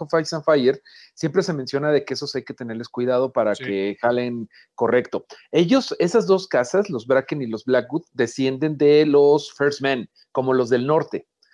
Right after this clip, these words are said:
Speaker 2: Ok.
Speaker 1: Son de las pocas razas, eh, de las pocos, eh, casas que quedan south of the neck,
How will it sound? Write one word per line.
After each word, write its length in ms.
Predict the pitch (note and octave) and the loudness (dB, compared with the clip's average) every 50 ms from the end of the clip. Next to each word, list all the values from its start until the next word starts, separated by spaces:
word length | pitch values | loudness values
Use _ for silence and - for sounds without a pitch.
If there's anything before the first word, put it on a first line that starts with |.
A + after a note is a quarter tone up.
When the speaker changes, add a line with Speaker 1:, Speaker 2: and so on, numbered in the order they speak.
| _ _ _ | _ _ _
Speaker 2:
Ok. 60 | - C3 | -2 -2
Speaker 1:
Son 140 | C#3+ D3 D3+ | 0 2 2
de 80 | F3 E3+ | 4 4
las 160 | E3 D3 - | 4 2 0
pocas 400 | - E3 D#3+ - F3 E3+ E3+ C#3+ | -2 -4 -2 2 2 2 2 4
razas, 440 | D3 D3+ C#3+ C#3+ - D3 C#3+ C#3+ - | 2 2 2 2 2 0 0 0 -2
eh, 80 | D3+ C#3+ | -2 2
de 100 | C#3 C#3 | 2 2
las 160 | C3+ C3+ C3 | 2 2 0
pocos, 500 | - D3+ C#3 - E3+ F3 E3+ D3+ - - B2+ | -4 -8 -2 0 2 2 2 2 0 -2 -2
eh, 240 | C3 B2 A#2+ A#2 A2+ - | 0 0 0 0 0 0
casas 460 | D#3+ D3+ D3+ - F3 F3+ - - - _ - _ _ _ - | 0 0 0 0 -2 -2 -4 -8 -20 _ -20 _ _ _ -8
que 140 | C3+ B2 A2+ | -8 -4 0
quedan 340 | - D3+ D3 D3+ E3 E3 - | 2 4 4 4 4 0 -4
south 320 | - - D#3+ D3+ D#3+ D#3 F#3 | -6 -2 0 2 2 2 0
of 120 | D3 B2 | -2 -2
the 100 | A#2 A2 | -4 -6
neck, 280 | G#2+ A#2 E3 G3 - | -4 -4 -4 -6 -6